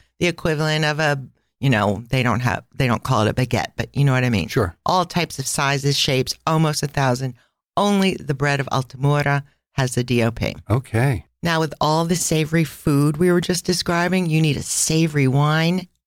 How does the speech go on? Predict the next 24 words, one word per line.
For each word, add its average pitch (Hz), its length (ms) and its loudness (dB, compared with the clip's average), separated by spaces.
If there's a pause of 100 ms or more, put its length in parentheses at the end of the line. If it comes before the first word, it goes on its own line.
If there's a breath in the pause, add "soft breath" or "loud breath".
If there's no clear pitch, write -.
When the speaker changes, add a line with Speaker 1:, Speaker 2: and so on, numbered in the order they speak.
(100)
Speaker 1:
which - 320 -4
Puglia 175 420 2
has 147 560 0
in 135 240 2
spades. - 960 -6 (240 soft breath)
So, 143 480 0
as 165 220 0
I 247 120 4
mentioned 156 460 2
in 143 120 2
a 139 40 2
previous 151 460 0
episode 135 560 -2
on 127 360 2 (180)
the 143 80 2
Amalfi 139 340 0
Coast, 120 480 -2
which 131 220 -2
is 127 100 -6
in 131 140 2
the 131 100 2
region 139 300 0
of 143 240 -4
Campania, 123 680 0